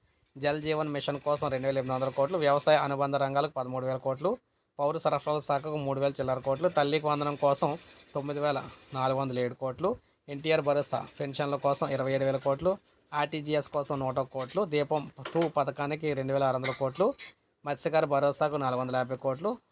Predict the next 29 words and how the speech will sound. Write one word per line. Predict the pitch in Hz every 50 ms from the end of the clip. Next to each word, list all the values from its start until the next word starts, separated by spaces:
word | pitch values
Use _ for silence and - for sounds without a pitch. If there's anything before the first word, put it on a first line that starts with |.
| _ -
స్వచ్ఛాంధ్ర | 147 139 135 - 156 147 147 147 151 143 - 147
కోసం | 147 139 151
ఎనిమిది | 139 135 131 135
వందల | 139 131 127
ఇరవై | 127 127 127 127
కోట్లు, | 139 131 131 156 190 247 - _ _ _ _ _ _ _
డొక్కా | - 147 151 - - 156 147 -
సీతమ్మ | 151 143 156 151 143 139
మధ్యాహ్న | 131 127 139 139 147 151 139 143
భోజనం | 139 139 139 139 139 135
పథకానికి | 131 135 131 139 147 165 151 139
మూడు | 135 135 135
వేల | 139 143 143 139 131
నాలుగు | 127 127 127
వందల | 131 127 -
చిల్లర | 123 127 123 131 -
కోట్లు, | 139 135 135 185 196 175 151 143
ఆదరణ | 143 143 147 147 151
పథకానికి | 151 - 139 139 135 - 147 185 175 147 135
వెయ్యి | 131 131 123
కోట్లు, | 135 127 123 139 139
ఇలా | 143 139 135 127
మొత్తంగా | 123 - 160 175 175 147 139 160 202 - - - - - - - - 143
ఒక్కొక్క | - - 156 - 165 - -
శాఖలకు | 147 143 139 147 151 139 - 147
సంబంధించి, | 139 139 139 135 135 135 135 - 214 175
ఇలా | 147 143 143 135
డిపార్ట్మెంట్లకు | 135 131 - 135 131 139 139 139 139 139 - -
సంబంధించి | 131 131 135 135 139 147 - 143